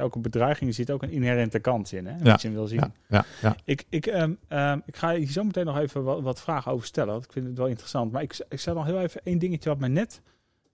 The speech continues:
Speaker 1: even bleef hangen toen je dat vertelde, is dat, dat een matroos start met een takenboek, takenlogboek, zei
Speaker 2: Ja.
Speaker 1: je. Maar dat klinkt niet als iets, iemand die zelfstandig nadenkt. Dit klinkt als iemand die gewoon operationeel een lijstje dingen afvinkt. Of,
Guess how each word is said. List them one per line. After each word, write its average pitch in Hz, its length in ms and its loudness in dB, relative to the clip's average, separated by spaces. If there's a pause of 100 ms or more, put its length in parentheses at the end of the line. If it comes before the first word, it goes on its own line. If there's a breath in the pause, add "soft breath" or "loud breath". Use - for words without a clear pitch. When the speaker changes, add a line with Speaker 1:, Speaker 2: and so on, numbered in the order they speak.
(140)
Speaker 1:
even 143 500 -2
bleef 147 360 0
hangen 185 380 4
toen 156 140 0
je 147 60 2
dat 135 160 2
vertelde, 208 560 -2
is 139 200 -6
dat, 135 260 0 (160)
dat 127 340 -6
een 135 120 -4
matroos 151 520 0
start 180 340 0
met 139 100 -4
een 110 220 -4
takenboek, 117 720 -2 (100)
takenlogboek, 135 680 -4
zei - 140 2
Speaker 2:
Ja. 139 60 6
Speaker 1:
je. 131 60 -12 (1500)
Maar 151 140 4
dat 185 160 2
klinkt 160 260 4
niet 226 140 4
als 196 180 2
iets, 180 240 -2
iemand 180 320 2
die 156 80 2
zelfstandig 160 560 2
nadenkt. 123 460 2
Dit 123 140 0
klinkt 170 240 2
als 143 120 2
iemand 147 300 2
die 135 120 -2
gewoon 131 280 2
operationeel 160 840 6
een 127 140 2
lijstje 147 400 6
dingen 143 280 6
afvinkt. 107 500 -2
Of, 127 120 -6